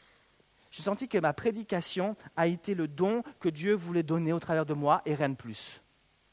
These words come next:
Et c'est comme ça qu'il a voulu se manifester. Et vous savez, après ce que j'ai entendu, il y a des gens qui sont venus me voir, qui m'ont dit, « Ta prédication, elle m'a touché, j'ai, j'ai, j'ai, j'ai pleuré, j'étais remis en question. »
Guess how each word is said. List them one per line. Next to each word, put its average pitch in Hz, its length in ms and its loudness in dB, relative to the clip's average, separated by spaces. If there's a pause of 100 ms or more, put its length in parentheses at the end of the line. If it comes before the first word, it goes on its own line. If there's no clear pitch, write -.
(400)
Et 151 60 -4
c'est 185 120 -4
comme 196 200 2
ça 170 200 -2
qu'il 147 100 -2
a 131 40 0
voulu 123 160 -8
se - 80 -12
manifester. 127 480 -4
Et - 260 -12
vous 156 60 -6
savez, 277 160 0
après 240 220 0
ce - 60 -6
que 226 80 -4
j'ai 196 80 0
entendu, 180 300 -4
il - 240 -14
y - 20 -4
a 170 40 -4
des 170 120 -6
gens 247 220 -2
qui - 100 -16
sont 196 120 -4
venus 196 140 -4
me 156 180 -6
voir, 190 280 -2 (200)
qui 208 120 -8
m'ont 185 140 -2
dit, « 202 260 -6 (280)
Ta - 120 -12
prédication, 240 680 -8
elle 226 80 -2
m'a 196 160 -6
touché, 254 600 -10 (180)
j'ai, 185 180 -12
j'ai, 175 180 -8
j'ai, 175 140 -10
j'ai 170 140 -10
pleuré, 262 520 0
j'étais 202 200 -6
remis 226 360 4
en 262 120 -2
question. » 254 420 -8